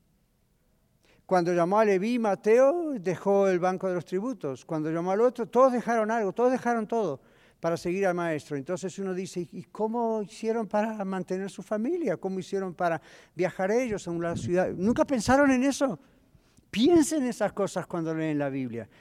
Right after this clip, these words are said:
y van a ver que la, las historias salen de las páginas y se hacen realidad. No,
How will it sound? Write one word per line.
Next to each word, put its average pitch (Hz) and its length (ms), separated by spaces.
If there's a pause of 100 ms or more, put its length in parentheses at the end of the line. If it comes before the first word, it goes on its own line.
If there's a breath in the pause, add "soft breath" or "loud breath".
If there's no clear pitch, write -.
(100 soft breath)
y 160 60
van 202 140
a 214 80
ver 240 180
que 208 160
la, 170 100 (440 loud breath)
las 165 240
historias 226 380
salen 208 400
de 175 100
las 143 120
páginas 131 600
y 139 60
se - 120
hacen 160 220
realidad. 147 380
No, 143 80